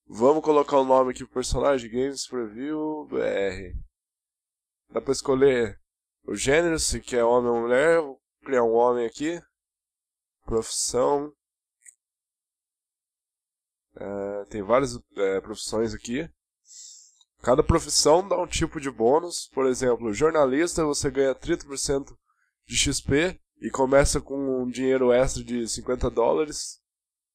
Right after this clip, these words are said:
O acontante, mesma coisa, então não sei o que que muda. O lawyer, ó, já é diferente, começa com trinta por cento de X P bônus, só que começa com cem dólares.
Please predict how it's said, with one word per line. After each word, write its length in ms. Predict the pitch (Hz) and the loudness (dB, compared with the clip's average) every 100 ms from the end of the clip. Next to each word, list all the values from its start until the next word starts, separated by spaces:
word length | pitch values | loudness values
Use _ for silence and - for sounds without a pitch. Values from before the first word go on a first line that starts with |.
| _ _ - | _ _ -12
O 240 | - 107 | -4 0
acontante, 640 | 110 - 117 110 123 120 123 | 0 0 -6 -2 -2 -2 -4
mesma 300 | 117 117 104 | -6 -8 -6
coisa, 320 | 117 120 120 | -4 -4 -4
então 200 | 110 113 | -6 -6
não 80 | 110 | -6
sei 280 | - 113 | -4 -4
o 40 | 104 | -6
que 140 | - | -16
que 120 | - | -20
muda. 380 | 104 104 127 139 - _ - - - _ _ _ _ _ _ _ _ _ _ _ | -12 -10 -8 -10 -14 _ -20 -20 -20 _ _ _ _ _ _ _ _ _ _ _
O 180 | - 117 | 0 4
lawyer, 440 | 117 131 147 127 | 8 8 8 6
ó, 180 | 110 107 | 6 2
já 180 | 113 123 | 2 2
é 60 | |
diferente, 600 | 120 - 117 120 131 - | 0 -2 0 2 0 -2
começa 340 | 120 117 123 - | -2 2 2 0
com 80 | 127 | -4
trinta 320 | 139 139 139 | -4 -2 -4
por 120 | 127 | -6
cento 220 | - 127 | -4 -4
de 120 | 123 | -4
X 140 | 123 - | -6 -6
P 320 | - 120 110 - _ _ | -2 -2 -2 -8 _ _
bônus, 760 | - 110 127 156 165 - - - | -4 2 4 4 0 -6 -6 0
só 140 | 123 | 0
que 140 | 123 | -2
começa 400 | - 131 131 135 | -2 0 2 2
com 140 | - 143 | -2 -8
cem 320 | - 135 127 | -4 -4 0
dólares. 640 | 113 117 139 135 - - | 2 2 0 -4 -10 -14